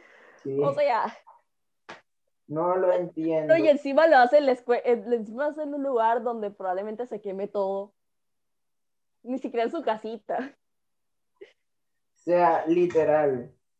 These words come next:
Speaker 2: No entiendo. No, I don't understand.
Speaker 1: Yo
Speaker 2: Bueno,
Speaker 1: tampoco.
Speaker 2: entonces, es que este grupo inusual de gente <laughs> es lo mejor de todo,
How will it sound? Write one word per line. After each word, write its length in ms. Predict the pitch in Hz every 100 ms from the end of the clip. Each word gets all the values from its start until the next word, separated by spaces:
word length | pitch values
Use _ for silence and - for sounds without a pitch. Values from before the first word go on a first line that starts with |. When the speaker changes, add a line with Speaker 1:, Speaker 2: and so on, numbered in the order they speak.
| _ _ _ _ _
Speaker 2:
No 140 | 214
entiendo. 540 | 202 202 202 185 160 - -
No, 180 | 185 180 - _ _ -
I 160 | 214
don't 240 | 226 247 247
understand. 640 | 247 220 202 - 180 - _ _ _ _ _ 311 - 131
Speaker 1:
Yo 160 | - 285
Speaker 2:
Bueno, 280 | 277 269
Speaker 1:
tampoco. 40 | 233
Speaker 2:
entonces, 460 | 247 269 269 330 -
es 180 | -
que 60 | -
este 200 | 359 311
grupo 320 | 277 320 - 349
inusual 480 | 359 349 285 247 254
de 120 | 226
gente 340 | 190 185 180
<laughs> 920 | 277 - - _ _ _ _ _ - -
es 100 | 226
lo 100 | 254
mejor 260 | 254 247 208
de 80 |
todo, 160 | 208 226